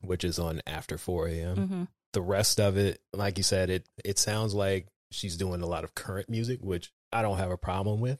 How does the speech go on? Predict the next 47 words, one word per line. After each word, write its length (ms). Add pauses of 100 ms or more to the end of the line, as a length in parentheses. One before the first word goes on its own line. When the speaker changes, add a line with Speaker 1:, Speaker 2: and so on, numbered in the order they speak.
(120)
Speaker 1:
but 280
it's 160
just 200
not 180
for 120
me. 340 (220)
I 120
kinda 240
<laughs> 0
file 680
it 160
under, 300
like, 320 (180)
Phonte 420
says, 600 (120)
Speaker 2:
<laughs> 180
Speaker 1:
the 200
racially 640
<laughs> 80
ambiguous 600
whispering 380
bitches. 500 (340)
Speaker 2:
<laughs> 60
Speaker 1:
She's 280
doing 300
that 200
kind 180
of 60
music, 560 (100)
and 680
Speaker 2:
Uh. 100
Speaker 1:
it, 180 (360)
it 160
just 220
doesn't 240
work 180
for 140
me. 220 (140)
Speaker 2:
The 200
girls 580
of 140 (160)
current 400
day 180
R 120
and 200
B. 80
Speaker 1:
Yeah. 40